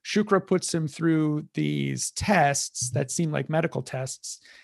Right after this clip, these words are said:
He doesn't know what the results of them are.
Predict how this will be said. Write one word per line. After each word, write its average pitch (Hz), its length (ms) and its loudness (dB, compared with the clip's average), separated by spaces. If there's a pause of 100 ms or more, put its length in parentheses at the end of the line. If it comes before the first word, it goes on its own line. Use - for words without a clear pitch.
(160)
He 196 100 -2
doesn't 214 340 6
know 170 800 2 (1080)
what 156 360 2
the 160 100 2
results 143 440 0
of 139 140 -2
them 127 180 -4
are. 123 460 -4